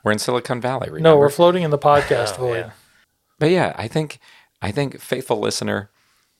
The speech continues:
Speaker 1: wherever you're at in life, it's important to find the good in those moments and not begrudge, uh, your day by day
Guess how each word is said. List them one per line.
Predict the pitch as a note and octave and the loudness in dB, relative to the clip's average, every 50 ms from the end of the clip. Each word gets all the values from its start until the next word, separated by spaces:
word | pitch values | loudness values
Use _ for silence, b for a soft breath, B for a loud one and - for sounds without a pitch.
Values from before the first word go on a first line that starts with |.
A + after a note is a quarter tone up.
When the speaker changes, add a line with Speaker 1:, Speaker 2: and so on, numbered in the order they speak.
| _ _ | _ _
Speaker 1:
wherever | _ - E2+ F2+ G#2 B2+ C3+ B2+ A2+ | _ -2 0 0 0 0 -2 -4 -4
you're | F#2+ F2+ F#2 F#2 | -2 0 0 2
at | F#2 F2+ F2+ F2 E2+ | 2 2 0 -2 -6
in | D#2+ | -8
life, | D#2 D2 D2 D2 D2 D2+ D2+ - - - _ _ _ _ _ _ _ - | -6 -4 -4 -2 -2 -4 -8 -10 -14 -20 _ _ _ _ _ _ _ -16
it's | G2 G2 - | -10 -8 -8
important | E2 D#2 - - - A2 A#2 - B2+ C3+ C#3 - - _ _ _ _ _ _ _ _ _ _ | -8 -8 -6 -2 -2 -2 -2 -2 -6 -12 -12 -14 -18 _ _ _ _ _ _ _ _ _ _
to | - - - | -16 -14 -12
find | - - - - - E2 E2 F2+ F#2+ G2 G2+ G#2 G#2 G#2+ A2 A2 - _ _ _ _ _ _ _ _ _ _ _ _ _ | -12 -12 -8 -4 -2 -2 0 -2 -2 -4 -6 -8 -10 -12 -16 -18 -20 _ _ _ _ _ _ _ _ _ _ _ _ _
the | E2+ D#2 D#2+ | -12 -10 -10
good | C#2 C#2 D#2+ D#2+ D#2+ F2+ G2 - A2 A2+ A#2 _ _ _ - | -10 -8 -6 -2 0 0 0 0 -4 -10 -18 _ _ _ -10
in | F#2 D#2 | -8 -8
those | D2+ D2 C#2+ C#2+ - | -6 -8 -8 -8 -8
moments | E2 D#2 D#2 E2 F2 F#2+ G#2 G2+ - | -6 -6 -6 -6 -6 -8 -10 -12 -14
and | - - D#2 D2+ | -14 -12 -10 -8
not | D2+ D#2 D2+ D2 - _ _ | -8 -6 -8 -8 -10 _ _
begrudge, | - D#2 D2 - - E2 D#2 D#2 D#2 D2+ - - - _ _ _ _ _ _ _ _ _ _ _ - | -12 -12 -12 -10 -6 -4 -4 -4 -6 -8 -12 -18 -18 _ _ _ _ _ _ _ _ _ _ _ -18
uh, | D#2+ D#2 D2+ C#2+ C#2 C2+ - - - | -18 -16 -16 -16 -14 -16 -14 -12 -10
your | D#2+ D#2 | -12 -10
day | D2 D#2+ D2+ D2 | -8 -8 -8 -6
by | C#2+ D2 D2 | -6 -8 -8
day | C#2+ - C#2+ C#2 C#2 C#2+ D2 - | -8 -8 -8 -8 -8 -8 -10 -12